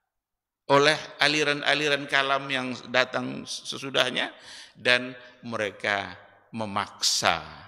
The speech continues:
orang untuk meyakini bahwa itulah keyakinan, keyakinan Nabi. Ketika ada hari ini orang yang mengatakan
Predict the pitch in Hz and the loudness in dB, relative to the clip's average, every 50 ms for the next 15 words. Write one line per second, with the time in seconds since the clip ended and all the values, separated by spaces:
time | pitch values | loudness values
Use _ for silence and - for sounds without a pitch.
0 | - - - - - - 107 95 98 95 85 82 - 87 87 - - - 95 87 | -20 -20 -20 -12 -6 -4 -2 0 0 -2 -2 -4 -8 -12 -12 -12 -14 -12 -10 -8
1 | 87 90 82 80 - - 92 87 85 87 82 - _ - - - _ - 95 92 | -6 -6 -8 -8 -8 -10 -10 -10 -10 -12 -16 -16 _ -20 -20 -20 _ -8 -8 -6
2 | 85 87 87 90 87 - 90 82 - 87 85 90 110 123 - - - - - - | -6 -6 -6 -6 -6 -6 -8 -12 -12 -10 -4 -2 -2 -2 -2 -6 -12 -16 -20 -20
3 | _ _ _ _ _ _ _ _ _ - - - 101 92 90 - 95 87 90 98 | _ _ _ _ _ _ _ _ _ -14 -6 -2 0 0 0 0 -2 0 2 2
4 | 104 123 165 240 208 101 - - _ _ _ _ _ _ _ _ - 87 87 82 | 2 0 0 -6 -8 -10 -14 -20 _ _ _ _ _ _ _ _ -8 -8 -8 -8
5 | - 95 82 82 78 78 78 78 73 71 73 80 - - _ _ _ _ _ _ | -8 -10 -12 -12 -12 -12 -14 -16 -16 -16 -20 -20 -20 -20 _ _ _ _ _ _
6 | _ _ _ _ _ - - - - _ - 139 131 - 165 165 - 165 - 156 | _ _ _ _ _ -20 -20 -20 -14 _ -6 -4 -2 -2 0 4 6 6 8 8
7 | 156 156 147 147 156 151 156 143 135 139 135 131 147 139 135 127 113 110 110 - | 8 8 8 6 8 8 8 6 6 4 2 2 2 0 -2 -2 -2 -2 -2 0
8 | - 120 127 127 123 120 117 117 113 113 110 104 101 - 104 95 104 104 104 | 0 0 2 2 2 0 0 0 0 0 0 0 0 0 -2 0 0 -2 -2